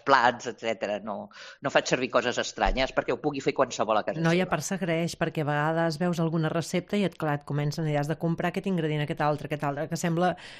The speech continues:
Speaker 2: eh, que sigui un room escape de, d'anar aconseguint, eh, <laughs> premis per, per dir, «Com aconsegueixo tot això per poder fer aquesta recepta de cuina?» Vull dir que
Speaker 1: Exacte, i necessites molt poqueta quantitat, n'has de comprar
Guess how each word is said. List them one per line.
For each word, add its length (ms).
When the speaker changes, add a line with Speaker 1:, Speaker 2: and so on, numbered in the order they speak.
Speaker 2:
eh, 180
que 140
sigui 260
un 160
room 240
escape 400
de, 140
d'anar 240
aconseguint, 720
eh, 320
<laughs> 260
premis 720
per, 320
per 160
dir, 160
«Com 140
aconsegueixo 580
tot 160
això 160
per 160
poder 220
fer 180
aquesta 240
recepta 400
de 80
cuina?» 400
Vull 160
dir 80
que 80
Speaker 1:
Exacte, 380
i 240
necessites 480
molt 240
poqueta 320
quantitat, 640
n'has 160
de 80
comprar 480